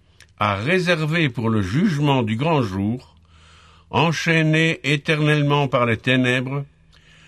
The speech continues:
les anges qui n'ont pas gardé leur dignité, mais qui ont abandonné leur propre demeure. » Lucifer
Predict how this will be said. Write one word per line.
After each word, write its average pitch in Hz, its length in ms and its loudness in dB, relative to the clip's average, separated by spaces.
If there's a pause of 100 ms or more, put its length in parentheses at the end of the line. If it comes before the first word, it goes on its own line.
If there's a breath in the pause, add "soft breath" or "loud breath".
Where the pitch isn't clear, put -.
(220 soft breath)
les 120 360 0
anges 160 320 0
qui 131 100 0
n'ont 123 160 2
pas 123 160 0
gardé 131 400 0
leur 117 220 0
dignité, 117 720 0 (680 soft breath)
mais 104 240 0
qui 107 160 0
ont 110 160 0
abandonné 120 560 0
leur 110 260 0
propre 120 360 -2
demeure. » 95 640 -4 (1300 soft breath)
Lucifer 120 640 0